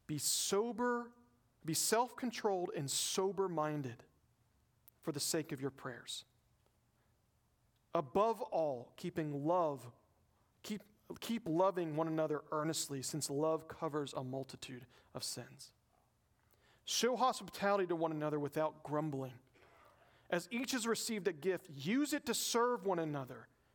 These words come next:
as good stewards of God's various grace. Whoever speaks is the one who speaks the oracles of, oracles of God.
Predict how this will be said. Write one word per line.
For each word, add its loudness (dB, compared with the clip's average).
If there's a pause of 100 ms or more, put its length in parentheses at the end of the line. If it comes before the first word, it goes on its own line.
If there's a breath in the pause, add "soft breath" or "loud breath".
(260 soft breath)
as 2
good 2
stewards 0
of -2
God's 2
various 2
grace. -4
Whoever 0
speaks -4
is -4
the 0
one 0
who -2
speaks -6
the -2
oracles 2
of, -12 (120)
oracles -2
of -10
God. 0